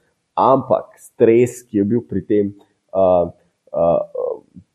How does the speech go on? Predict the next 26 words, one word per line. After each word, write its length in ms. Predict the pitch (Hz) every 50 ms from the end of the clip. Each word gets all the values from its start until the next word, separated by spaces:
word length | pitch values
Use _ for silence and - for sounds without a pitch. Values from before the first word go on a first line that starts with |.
| _ _ _ _ _ _ _ _ -
pač 260 | 104 98 - - - -
udeležen, 1040 | - 107 104 101 107 101 117 110 110 110 104 85 98 113 101 98 95 92 92 87 - -
energija, 920 | - 101 117 120 120 123 117 113 107 98 - 117 139 156 147 123 113 110 110
ki 160 | - - 117
je 100 | 110 101
šla, 320 | 98 - - 107 101 95 92 90 87 82 - 98 -
ki 160 | _ - 101
je 80 | 95 92
šla 220 | - - 98 92
v 100 | 95 95 -
to, 180 | - 104 98 95 - - _ _ _ _ _ _ _ - 127 - - - -
jaz, 320 | 127 123 143 170 165 - - - - 117 113
pač, 380 | - 113 104 - - - - - - 90 - _ _ 95 87 - _
malo 280 | - 113 117 113 117
karikiram, 420 | - - 117 107 - 127 127 123 127
jaz, 180 | 139 160 160 160 - - 139 - - 82 - - - 80 73 76
mama 340 | 98 123 127 113 117 123 131
je 60 | 135
rekla, 240 | 123 123 123 123 120
"Jaz 140 | 120 139 135
ti 120 | - 143
kot 200 | - - 135 127
starš 380 | - - - 123 127 - - -
ne 120 | 147 127
prvoščam 640 | 123 123 120 110 101 113 117 117 - - - 101 -
tega." 400 | - - - 92 90 92 -